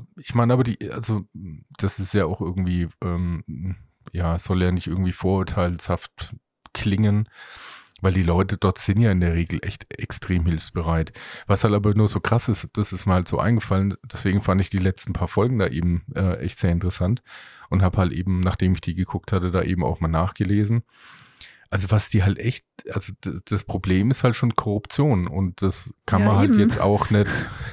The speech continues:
Speaker 1: <laughs> kann man jetzt auch nicht so sagen, dass das ja jetzt so ein grundsätzlicher Charakterzug ist. Es ist halt einfach ein extrem
Speaker 2: Nee.
Speaker 1: armes Land,
Speaker 2: Ja, der Staat
Speaker 1: was
Speaker 2: funktioniert halt nicht.
Speaker 1: Genau,
Speaker 2: Also
Speaker 1: und manche Leute halt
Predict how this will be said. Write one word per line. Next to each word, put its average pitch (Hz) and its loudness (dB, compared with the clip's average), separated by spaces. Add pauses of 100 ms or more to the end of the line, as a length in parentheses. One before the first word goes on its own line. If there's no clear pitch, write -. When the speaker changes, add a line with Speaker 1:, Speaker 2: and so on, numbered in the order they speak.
Speaker 1:
<laughs> - 0
kann 120 4
man 131 4
jetzt 123 2
auch 117 4
nicht 110 4
so 110 0
sagen, 101 4
dass 98 0
das - -2
ja 95 4
jetzt 95 0
so 95 0
ein 90 0 (600)
grundsätzlicher 95 2
Charakterzug - -2
ist. 95 -2
Es 90 -4
ist 90 0
halt 90 0 (160)
einfach - -4
ein 92 -2
extrem 107 0
Speaker 2:
Nee. 101 2
Speaker 1:
armes 98 2
Land, 107 0 (220)
Speaker 2:
Ja, 202 2
der 185 2
Staat 208 4
Speaker 1:
was 202 0
Speaker 2:
funktioniert 190 0
halt 180 0
nicht. 175 -4 (1040)
Speaker 1:
Genau, 98 2
Speaker 2:
Also 87 4
Speaker 1:
und 87 2
manche 95 0
Leute 98 2
halt 98 2